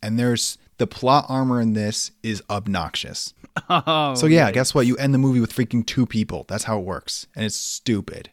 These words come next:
Speaker 1: And I hate it. And I gave it a four point five out of ten. The only reason I didn't give it a four out of ten is because, honestly, there, I should have gave it a four out of ten.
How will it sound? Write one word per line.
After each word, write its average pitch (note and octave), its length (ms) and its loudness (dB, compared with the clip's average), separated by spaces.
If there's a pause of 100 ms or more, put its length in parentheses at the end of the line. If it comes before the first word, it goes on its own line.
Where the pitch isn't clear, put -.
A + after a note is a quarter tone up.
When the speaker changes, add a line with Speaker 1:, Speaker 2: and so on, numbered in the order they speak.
Speaker 1:
And A2 120 0
I G#2+ 60 2
hate G2+ 320 -2
it. - 320 -14
And G2+ 100 -4
I G2 60 0
gave G#2+ 140 2
it G#2 80 4
a - 20 2
four A2+ 320 2
point A2 220 -2
five G#2+ 180 0
out G2+ 100 0
of F#2+ 60 -8
ten. G2 240 -2
The G2+ 80 -2
only G#2 140 -4
reason G#2 340 -2 (100)
I - 80 -8
didn't G#2+ 200 0
give G#2 100 -2
it G2+ 60 0
a G2 40 -2
four B2+ 720 2
out A#2+ 120 0
of A#2+ 80 -2
ten C3 360 -2 (120)
is G#2 160 -2
because, G2+ 600 -2 (120)
honestly, E3 340 4
there, D3+ 220 2
I C3 80 0
should C3 160 0
have A2 80 0
gave F2+ 160 -4
it - 20 -10
a F2 60 -12
four D2 180 -10
out C#2 60 -10
of - 80 -16
ten. - 220 -16